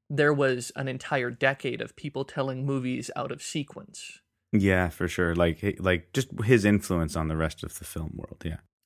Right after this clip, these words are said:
Speaker 1: Yeah, and I've been having, I've been really struggling at who has been trying to take up that, uh, the Wes Andersonisms.
Speaker 2: I don't know. I can't think of anyone off the top of my head that is clearly like, "Ah, they're taking Wes Anderson style." I think it might be a, a, a younger generation that we just haven't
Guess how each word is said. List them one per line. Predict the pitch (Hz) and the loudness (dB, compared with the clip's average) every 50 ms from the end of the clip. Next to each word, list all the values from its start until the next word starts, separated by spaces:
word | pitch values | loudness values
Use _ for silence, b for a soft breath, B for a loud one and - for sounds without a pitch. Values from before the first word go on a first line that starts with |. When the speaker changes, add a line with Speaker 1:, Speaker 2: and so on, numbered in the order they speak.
| _ - | _ -8
Speaker 1:
Yeah, | 220 262 330 311 175 - - | -6 -4 -2 0 -2 -2 -2
and | - 170 190 196 202 185 190 _ _ _ _ _ _ | -2 0 2 2 0 0 -4 _ _ _ _ _ _
I've | - - 160 180 170 | -2 0 2 2 2
been | 196 202 | 2 0
having, | 190 160 165 160 151 170 165 170 170 165 165 156 - _ _ _ _ _ _ _ _ - | 0 0 -2 -2 -2 -2 -2 -2 -2 -2 -4 -6 -8 _ _ _ _ _ _ _ _ -4
I've | 196 202 | -2 0
been | 269 220 | 0 0
really | 143 135 131 131 | 2 2 0 0
struggling | 147 - - - 135 127 127 135 139 147 147 143 - - | -2 -2 0 2 2 2 2 2 0 0 0 -2 -2 -2
at | 131 131 131 - - - | 0 0 0 -2 -4 -12
who | 156 - - - 147 139 143 143 | -16 -6 0 2 2 4 2 2
has | - 160 143 139 | 0 0 -2 -2
been | - - 147 143 | -2 -4 -2 -2
trying | 139 - - 131 123 131 131 123 | -2 -2 -2 -2 -2 -2 -4 -8
to | - - 135 131 131 135 139 139 b b b b b b b b b b b b _ _ _ _ - | -6 -6 -4 -2 -2 -2 -4 -4 b b b b b b b b b b b b _ _ _ _ -12
take | - - 147 139 - | -6 -2 -2 0 2
up | 147 143 - - | 2 0 2 4
that, | 127 127 131 127 - - _ - - | 4 4 4 4 2 -4 _ -10 -6
uh, | 151 139 139 139 143 | -4 -2 -2 -2 -2
the | 139 143 | -2 0
Wes | 139 156 147 - | -2 -2 -2 -2
Andersonisms. | 165 202 302 339 - - - - - - - - - - - - _ _ _ _ _ _ _ _ _ _ _ - | -4 -4 -6 -8 -8 -8 -10 -10 -10 -12 -14 -14 -16 -18 -20 -20 _ _ _ _ _ _ _ _ _ _ _ -4
Speaker 2:
I | - 165 | 0 2
don't | 196 254 254 | 4 4 4
know. | 247 277 285 | 6 6 6
I | - 101 107 | 4 4 2
can't | - - 147 123 - | 2 0 0 0 2
think | - 117 101 | 2 2 2
of | 92 | 4
anyone | 90 92 95 92 90 90 | 4 4 4 4 4 4
off | 87 82 - | 2 0 -2
the | 85 | -2
top | 82 98 90 82 82 | 0 2 2 2 2
of | 85 | 0
my | 80 80 | -2 -2
head | 82 85 92 101 98 | 0 2 2 2 2
that | 92 76 | 2 0
is | - 78 - | 0 -2 -4
clearly | - - - - 87 85 82 78 78 76 | -6 -8 -4 -2 0 0 0 0 0 -2
like, | 71 69 67 69 73 73 73 | -2 -4 -6 -6 -8 -6 -2
"Ah, | 73 85 85 85 82 82 | 0 2 2 2 2 2
they're | 76 80 82 80 | 0 0 0 -2
taking | 78 - - 82 78 82 78 76 | -2 -2 -4 -6 -4 -4 -4 -4
Wes | 73 73 76 - | -4 -4 -4 -4
Anderson | 76 73 71 73 - - 71 71 | -4 -4 -4 -6 -8 -8 -10 -12
style." | - - - - - - - | -10 -8 -8 -6 -6 -4 -2
I | - - | -2 2
think | - 123 110 | 4 4 6
it | 104 98 - | 6 6 6
might | 95 92 90 | 6 4 4
be | - 95 87 | 4 4 4
a, | 82 - | 4 4
a, | - 78 82 82 - - | 2 0 0 0 0 0
a | |
younger | 82 82 85 87 85 80 82 | 0 2 2 2 2 2 2
generation | 78 76 85 78 78 78 78 78 78 - - | 2 2 2 2 2 2 2 2 0 -2 -4
that | 76 73 60 | -6 -4 -4
we | 71 78 | -4 -4
just | 73 78 - | -4 -4 -4
haven't | - 78 71 67 57 - | -4 -4 -4 -4 -6 -10